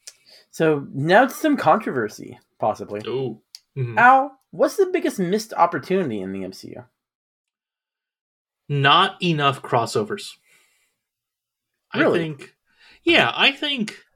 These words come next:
Speaker 2: it, you know, okay, so, you know, we did, we got, um, you know, like, Thor: Love and Thunder,
Speaker 1: Mm-hmm.
Speaker 2: and we got the Guardians at the start. Like, that,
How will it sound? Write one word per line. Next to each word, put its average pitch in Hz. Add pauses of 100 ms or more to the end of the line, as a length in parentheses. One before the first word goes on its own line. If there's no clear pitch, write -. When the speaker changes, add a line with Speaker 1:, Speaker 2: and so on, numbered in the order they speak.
(760)
Speaker 2:
it, 202
you 208
know, 208
okay, 170
so, 170
you 170
know, 151
we 151
did, 175
we 156
got, 160 (100)
um, 127 (140)
you 131
know, 120
like, 113 (520)
Thor: 143
Love 127
and 107
Thunder, 104 (360)
Speaker 1:
Mm-hmm. 127
Speaker 2:
and 120
we 117
got 131
the 139
Guardians 123
at 113
the -
start. -
Like, 139 (1160)
that, -